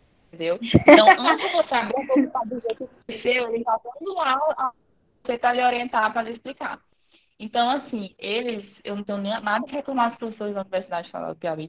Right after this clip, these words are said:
Speaker 1: Todos eles são professores incríveis, impecáveis. É, eu tive um prazer muito grande de acompanhar esse período do professor Manuel, a professora Laiana, a professora Ana Flávia,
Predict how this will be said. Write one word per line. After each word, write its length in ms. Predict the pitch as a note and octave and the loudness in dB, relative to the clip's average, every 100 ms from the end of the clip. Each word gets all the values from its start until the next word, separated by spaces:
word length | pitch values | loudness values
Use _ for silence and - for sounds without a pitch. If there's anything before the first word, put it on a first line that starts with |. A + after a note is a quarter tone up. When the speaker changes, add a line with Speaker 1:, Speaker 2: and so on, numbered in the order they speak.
| - | -12
Speaker 1:
Todos 420 | G#3 G#3 A3+ A#3 G3+ | -2 0 0 -4 -6
eles 180 | G3 | -6
são 120 | G3 G3 | -8 -12
professores 560 | F#3 F#3+ F#3 F3 E3+ | -14 -16 -10 -10 -10
incríveis, 560 | G3 - E3+ D#3+ E3 E3 | -12 -16 -18 -20 -20 -20
impecáveis. 800 | F#3 G3+ G#3 - D#3+ D#3+ - - _ _ _ _ _ | -20 -18 -16 -12 -12 -12 -14 -20 _ _ _ _ _
É, 160 | E3+ F3 | -2 0
eu 40 | |
tive 140 | G3 G3 | -2 -4
um 80 | |
prazer 340 | G3+ G3+ G3+ G3+ | 4 4 4 -2
muito 260 | G#3 G#3 | -4 -8
grande 300 | A3 G#3+ G#3 | -6 -4 -2
de 60 | G#3+ | 0
acompanhar 560 | G#3 G#3 G#3 G3+ F#3+ F#3+ | -2 -2 -4 -4 -4 -6
esse 160 | F#3+ - | -8 -4
período 320 | F#3+ F#3 F#3 | -4 -4 -12
do 160 | F3 F3+ | -12 -12
professor 460 | F#3 F#3 G3 F#3+ | -14 -14 -16 -16
Manuel, 520 | F3+ E3+ E3+ E3+ E3+ | -20 -20 -16 -10 -10
a 40 | E3 | -10
professora 360 | F3+ F3 F3+ | -12 -10 -8
Laiana, 720 | E3+ E3 E3 E3 E3 E3 E3 E3 _ _ _ _ | -4 -6 -6 -10 -12 -12 -14 -16 _ _ _ _
a 80 | D#3+ | -12
professora 340 | F#3 F#3+ G3+ F#3+ | -8 -8 0 0
Ana 180 | F#3+ F#3 | 0 -6
Flávia, 800 | - F#3 F3+ F3 F3 F3 E3+ | -2 2 2 2 0 -2 -4